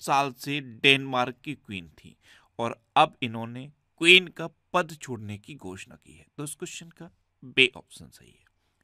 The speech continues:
ये है मार्गरेट सेकंड। ये अभी तक डेनमार्क की क्वीन थी और ये अभी चौदह जनवरी को अपना पद छोड़ देंगी और इनके बाद इनके बेटे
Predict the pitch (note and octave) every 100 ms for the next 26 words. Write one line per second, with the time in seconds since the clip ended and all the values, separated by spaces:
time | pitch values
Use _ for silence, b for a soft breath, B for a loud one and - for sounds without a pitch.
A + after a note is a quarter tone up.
0 | _ B2 B2+ C#3 C#3 D#3+ D#3 B2+ A#2+ A#2+
1 | G2+ B2+ B2+ - - _ _ _ - G#2+
2 | - D2 - _ b b - A#2+ - C3
3 | B2 D3+ - D3+ D3+ - _ - B2 B2
4 | A#2+ A#2+ C3 _ C3+ - B2+ C3+ F3 D3
5 | D3 - A#2+ A2+ G2+ C#3 D3+ - A#2+ B2+
6 | B2+ - D#3 D3 C#3+ F3+ D#3 A#2+ G#2 G2+
7 | G2+ C3 B2+ A#2+ - G2+ G2+ _ C3+ A2+
8 | G2+ F#2 D#2 - D2 D2+ _ b b b
9 | - G2+ _ _ C#3 D#3 D3+ - F#3 F3+
10 | B2 C3 B2+ G2+ - - b b b C#3
11 | C3+ C#3 F3 D3+ A#2+ C#3 - B2+